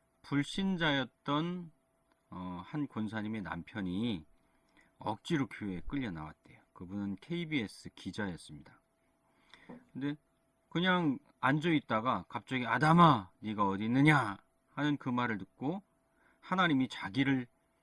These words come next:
부르는 소리로 느껴졌답니다. "너 어디 있느냐? 너 어디서 뭐 하고 있느냐?" 라는 얘기로 받아들여진 거죠.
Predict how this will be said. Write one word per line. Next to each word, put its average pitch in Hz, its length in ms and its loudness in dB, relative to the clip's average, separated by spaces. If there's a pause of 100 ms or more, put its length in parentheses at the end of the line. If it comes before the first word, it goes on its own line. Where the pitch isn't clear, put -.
(140)
부르는 143 420 4
소리로 90 560 -6
느껴졌답니다. - 760 -10 (1080)
"너 123 240 4
어디 110 220 4
있느냐? 101 500 2 (320)
너 131 320 4
어디서 123 320 0
뭐 98 220 -2
하고 131 240 0
있느냐?" 95 420 -4 (640)
라는 107 340 -2
얘기로 87 380 -10 (640)
받아들여진 - 640 -12
거죠. - 220 -20